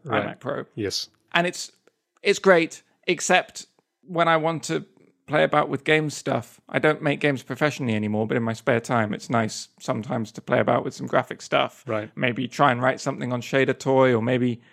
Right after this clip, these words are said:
Speaker 2: play about in Unity a little bit, or, you know,
Speaker 1: Hmm.
Speaker 2: all those sorts of things. And they're all possible on the little MacBook, but they're just, you know, it's not really what it's optimized towards.
Speaker 1: Right.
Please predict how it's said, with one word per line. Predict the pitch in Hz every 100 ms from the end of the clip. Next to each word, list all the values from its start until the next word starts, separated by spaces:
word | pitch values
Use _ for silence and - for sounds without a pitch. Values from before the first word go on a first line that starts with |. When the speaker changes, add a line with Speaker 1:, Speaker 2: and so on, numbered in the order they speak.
| _ -
Speaker 2:
play | 131
about | 120 131 127
in | 123
Unity | 139 135 139 139
a |
little | 131 135 135
bit, | 139 135 139
or, | 113 113 117
you | 156
know, | 131 117 -
Speaker 1:
Hmm. | 120 104 95
Speaker 2:
all | 143
those | 139 139
sorts | 147 131
of | -
things. | 123 113 - _ _ _ _ -
And | 175 170
they're | 175
all | 196 185 - _ _ -
possible | 214 - 139 127 - - _ _ _
on | 123 113 110 107 - -
the | 190
little | 123 110 110
MacBook, | 107 - - - - -
but | 135
they're | 135
just, | - 135 - - _
you | 175 120
know, | 110 107 - _ _ _ _ -
it's | -
not | 147 139 -
really | 135 131 123 120
what | 117 117
it's | - - - - - - _ _ _ _ _ -
optimized | 156 - 120 110 -
towards. | - 127 123 - - _ _ -
Speaker 1:
Right. | 117 110